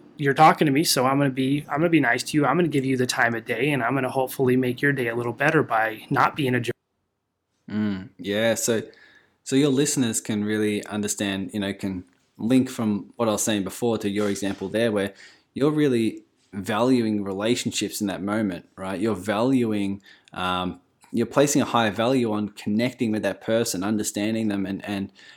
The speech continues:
Speaker 2: helping them throughout their day rather than, rather than being fearful or, or thinking about you're gonna say the wrong thing, which, which stops a lot of people.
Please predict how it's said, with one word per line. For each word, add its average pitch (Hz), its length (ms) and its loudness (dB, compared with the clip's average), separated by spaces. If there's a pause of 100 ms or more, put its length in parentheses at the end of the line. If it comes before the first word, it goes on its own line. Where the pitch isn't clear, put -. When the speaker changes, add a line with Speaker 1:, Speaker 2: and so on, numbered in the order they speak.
(120)
Speaker 2:
helping 123 480 4
them 107 140 -2
throughout 101 300 -2
their 98 120 -4
day 110 340 0
rather 107 340 0
than, 98 300 -4 (320)
rather 104 280 -2
than 101 200 -2
being 101 400 -4
fearful 135 440 2
or, 98 600 -2
or 104 180 0
thinking 143 360 0
about 107 140 0
you're 101 80 -4
gonna 107 140 0
say 107 240 0
the 104 100 -2
wrong 104 240 -2
thing, 127 540 0
which, - 260 -6
which 101 180 -6
stops - 340 -2
a 107 40 -6
lot 101 180 -2
of 98 100 -8
people. 127 340 -2